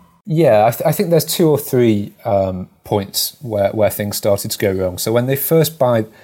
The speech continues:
when they first buy the club, um, from, from what we were able to establish, they put in around forty million pounds into the club in the form of loans. So they would need to be paid back to the family, um, along the way.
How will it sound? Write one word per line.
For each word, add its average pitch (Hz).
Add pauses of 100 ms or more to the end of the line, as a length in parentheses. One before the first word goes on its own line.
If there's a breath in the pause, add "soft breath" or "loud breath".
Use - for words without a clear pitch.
(120)
when 135
they 160
first 170
buy 120
the 101
club, 98 (360 loud breath)
um, 95 (200)
from, 104
from 110
what 135
we 113
were 107
able 101
to 98 (320 soft breath)
establish, 110
they 110
put -
in 107
around 113
forty 113
million 101
pounds 95
into 101
the 101
club 92
in 117
the -
form 104
of 98
loans. 92 (260 loud breath)
So 113
they 131
would 123
need 110
to -
be 104
paid 107
back -
to 117
the 95
family, 95 (400 loud breath)
um, 95 (160)
along 98
the 101
way. 107